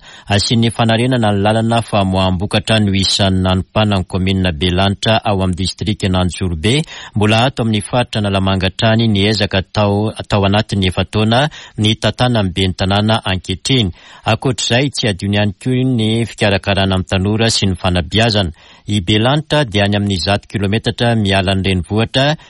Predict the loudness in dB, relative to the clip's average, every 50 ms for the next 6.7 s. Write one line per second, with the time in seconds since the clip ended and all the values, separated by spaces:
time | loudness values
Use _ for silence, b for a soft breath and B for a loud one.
0 | B B B -2 -2 -2 0 0 0 0 0 -2 -2 -2 -2 -2 0 0 0 2
1 | 2 0 0 -2 -2 -2 0 0 0 -2 -2 -4 -6 -6 -6 -6 -4 -4 -4 -2
2 | 0 0 0 2 2 2 2 2 0 0 0 0 0 0 0 0 0 0 0 0
3 | 0 -2 -2 -4 -4 -4 -2 -2 -2 0 0 2 2 2 2 0 -2 -2 0 -2
4 | 0 0 0 0 -2 -2 -4 -6 -4 -2 -2 0 0 0 2 2 0 0 0 0
5 | 0 0 0 0 B B B B B -2 0 2 2 2 2 2 0 -2 0 0
6 | -2 -2 -2 -2 -4 -4 -2 -2 0 0 0 0 -2